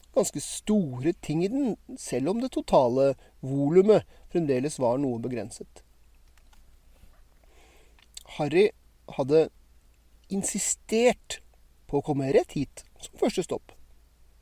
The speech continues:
Insistert så hardt som han syntes han kunne, uten å gjøre professor McSnurp mistenksom.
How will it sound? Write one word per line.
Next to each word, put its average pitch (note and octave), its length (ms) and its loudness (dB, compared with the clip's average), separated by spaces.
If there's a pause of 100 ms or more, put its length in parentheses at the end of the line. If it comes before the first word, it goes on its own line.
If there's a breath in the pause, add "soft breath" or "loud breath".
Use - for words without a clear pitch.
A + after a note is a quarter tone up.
(680 soft breath)
Insistert D3+ 720 -4
så - 240 -10
hardt - 240 -10
som C4 160 0
han C#4 160 0
syntes E3+ 320 -2
han E3+ 240 -2
kunne, A#3+ 460 2 (500)
uten A3+ 320 0
å G3+ 80 6
gjøre D3+ 320 6
professor D3+ 480 -4
McSnurp C#3+ 560 -4
mistenksom. - 480 -8